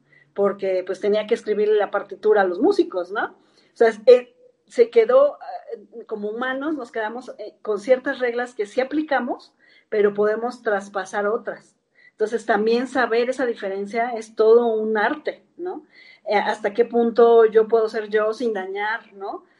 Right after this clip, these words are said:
Hasta qué punto yo puedo ser yo, pero a la vez ya sé que no me puedo pasar el alto porque viene un camión y me mato, porque chocamos, ¿me explico? O sea, hasta qué punto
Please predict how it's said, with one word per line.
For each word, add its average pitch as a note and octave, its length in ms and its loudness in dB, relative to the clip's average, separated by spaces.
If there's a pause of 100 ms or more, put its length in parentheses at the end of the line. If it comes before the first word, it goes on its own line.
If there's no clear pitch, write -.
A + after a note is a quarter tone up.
(120)
Hasta G3+ 260 -6
qué A#3+ 100 -4
punto A#3 320 -4
yo A3+ 160 2
puedo A3+ 160 0
ser A3 180 -6
yo, A3 240 -2
pero G3 180 0
a - 20 0
la F#3+ 140 -2
vez G#3 200 -2
ya A3+ 100 -2
sé A#3+ 120 -14
que A#3+ 100 -6
no A3+ 100 -4
me A3 100 -4
puedo A3 220 -2
pasar A3 300 -4
el A3 160 -8
alto A3 420 -4
porque F#3 400 -4
viene G#3+ 180 -12
un A#3 60 -16
camión A3 400 -4
y A#3+ 40 -14
me G3 140 -14
mato, G#3 500 -2 (400)
porque - 220 -10
chocamos, A3 580 4
¿me G#3 60 -6
explico? A#3+ 300 -4
O B3 40 -4
sea, A#3+ 240 -2 (300)
hasta G#3+ 300 -4
qué C4 140 4
punto C4+ 760 2